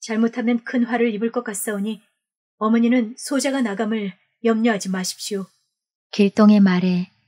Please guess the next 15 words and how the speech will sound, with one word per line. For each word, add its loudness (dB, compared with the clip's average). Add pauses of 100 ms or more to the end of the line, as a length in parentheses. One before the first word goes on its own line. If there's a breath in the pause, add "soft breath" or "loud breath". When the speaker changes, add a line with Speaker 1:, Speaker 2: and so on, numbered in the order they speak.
(180)
Speaker 2:
춘섬은 6
슬픔을 4 (100)
억누르지 6
못했다. -2 (1040)
원래 6
곡산댁은 4 (300)
곡산 6
지방의 4
기생으로 4 (240)
공의 8
첩이 2
되었던 2
것인데 2 (600)
이름은 6
초란이었다. 2